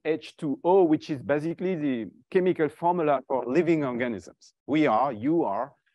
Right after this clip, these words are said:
C H two O N times. Okay, this is your chemical composition. And when plants or green plants are doing this reaction, they transform, they capture the solar energy and they transform the solar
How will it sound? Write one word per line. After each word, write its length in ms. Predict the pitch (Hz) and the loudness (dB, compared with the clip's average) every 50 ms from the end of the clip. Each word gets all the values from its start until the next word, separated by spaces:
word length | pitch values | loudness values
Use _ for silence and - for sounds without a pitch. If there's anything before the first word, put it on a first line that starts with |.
| _ _ _ | _ _ _
C 380 | _ - - 180 175 170 170 - | _ -16 -12 -10 -10 -10 -8 -4
H 320 | - 143 143 120 - - - | -2 -2 -2 -2 -6 -12 -8
two 240 | - 156 143 135 - | -4 -2 -2 0 2
O 340 | 139 135 139 143 147 139 - _ _ - | 4 6 6 6 4 2 -4 _ _ -4
N 300 | 143 143 139 127 113 107 - _ _ - | -2 0 0 -2 -4 -6 -8 _ _ -8
times. 460 | - 120 90 85 85 - - - _ _ _ _ _ - | -6 -6 -6 -6 -10 -16 -20 -20 _ _ _ _ _ -8
Okay, 360 | 117 123 110 139 139 165 180 147 | -8 -4 0 0 0 0 -2 -6
this 180 | 151 131 - | -8 -6 -2
is 140 | 147 135 123 | -2 0 2
your 260 | 127 135 123 113 107 | 4 6 6 6 4
chemical 460 | - - 165 139 131 117 - 131 113 | 2 2 2 2 2 0 0 -2 -2
composition. 580 | 107 - 104 101 110 101 98 110 95 - - - - _ _ _ _ - - - - - - | -4 -6 -8 -10 -10 -12 -12 -12 -12 -12 -14 -18 -20 _ _ _ _ -20 -20 -20 -18 -8 -4
And 240 | 127 139 139 135 131 135 | -2 0 0 -2 -2 0
when 320 | 143 156 170 175 170 156 | 2 4 4 4 4 0
plants 680 | - - - 147 147 156 165 202 262 277 - - - - _ - | -2 -4 -4 -2 0 2 2 2 0 -2 -4 -10 -20 -20 _ -4
or 120 | 131 127 123 | -4 -4 -4
green 380 | 107 113 139 170 196 220 226 | -4 0 2 2 2 2 0
plants 460 | 220 214 160 160 160 170 196 220 214 - - | -2 -2 0 0 0 0 -2 -4 -6 -6 -4
are 100 | 139 135 | -4 -4
doing 380 | 131 113 165 175 185 190 208 190 | -2 0 2 2 4 4 2 2
this 220 | 151 160 143 123 | 0 -2 -4 -4
reaction, 680 | 135 143 143 135 139 143 - - - 202 214 233 240 240 - _ _ _ _ | -2 0 0 2 2 0 -2 -4 -4 -4 -4 -4 -4 -6 -10 _ _ _ _
they 200 | - 165 170 165 | 2 2 2 2
transform, 880 | 170 - - 208 208 220 208 - - - 185 170 165 175 226 254 247 - | 0 -2 -2 0 0 0 -2 -4 -4 -2 0 0 0 0 -2 -6 -6 -6
they 100 | - 151 | -4 -4
capture 600 | - - - 233 - _ _ - - 170 165 175 202 | -4 -4 -4 -6 -6 _ _ -4 2 2 4 4 2
the 120 | 175 165 | 0 -4
solar 500 | 156 - 170 156 156 151 147 147 143 139 - | -2 -2 0 0 2 2 2 2 0 0 -2
energy 580 | 127 117 120 135 180 208 180 - 160 170 208 - - | -4 -4 -2 -2 -2 -2 -2 -2 -2 -2 -2 -2 -4
and 120 | 151 147 | -6 -4
they 120 | 131 147 143 | -4 -4 -4
transform 560 | - - 180 185 208 196 - - 190 190 190 | -4 -4 -2 -2 -2 -2 -2 -2 -2 -2 -2
the 100 | 160 165 | -4 -6
solar 400 | - - 180 165 156 151 151 151 | -6 -4 -4 -2 0 0 0 0